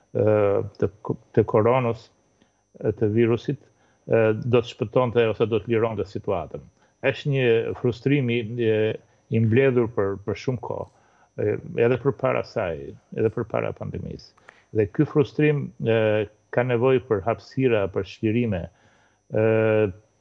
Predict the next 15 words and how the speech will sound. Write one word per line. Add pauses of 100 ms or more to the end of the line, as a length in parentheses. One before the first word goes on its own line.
për, (300)
dhe
këtë
e
realizon
aktiviteti (160)
në (120)
punë,
në
shkollë, (540)
në, (580)
në, (840)
në
kontakte
dhe,